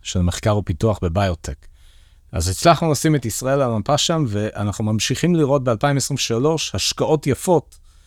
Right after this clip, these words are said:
ושיתופי פעולה יפים, גם, אה, תוך כדי ההפיכה, הניסיון להפיכה, וגם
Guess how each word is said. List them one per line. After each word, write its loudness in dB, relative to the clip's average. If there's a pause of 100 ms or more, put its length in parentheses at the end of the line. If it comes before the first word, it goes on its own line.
(220)
ושיתופי 0
פעולה 2
יפים, 0 (480)
גם, 2 (260)
אה, -2
תוך -2
כדי 2
ההפיכה, 0
הניסיון 0
להפיכה, 2
וגם 0